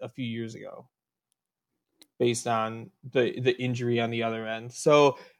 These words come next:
I mean, that's a slippery slope, but I, I think there's something, like, I think an injury,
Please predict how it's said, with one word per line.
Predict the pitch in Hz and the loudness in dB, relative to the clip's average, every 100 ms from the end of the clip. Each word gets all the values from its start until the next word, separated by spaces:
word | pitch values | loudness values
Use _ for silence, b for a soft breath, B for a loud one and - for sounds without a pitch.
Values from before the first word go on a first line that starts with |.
| - | 6
I | 175 | 10
mean, | 175 | 10
that's | 190 208 | 10 6
a | 214 | 4
slippery | 214 185 165 | 4 4 4
slope, | 165 165 165 | 8 8 8
but | 143 | 8
I, | 131 123 - _ _ _ _ _ _ _ _ _ - | 8 4 -12 _ _ _ _ _ _ _ _ _ -4
I | 127 | -4
think | - 196 196 | 4 4 6
there's | 196 160 - | 6 6 4
something, | - - 180 190 190 - 170 151 143 131 127 _ _ _ _ _ _ _ - | -6 2 4 4 0 0 0 0 -2 -8 -10 _ _ _ _ _ _ _ 2
like, | 156 | 4
I | 147 | 4
think | - 226 214 - | 2 0 0 0
an | 170 165 160 | 0 0 4
injury, | 170 190 190 196 185 175 160 | 6 6 4 4 4 2 -2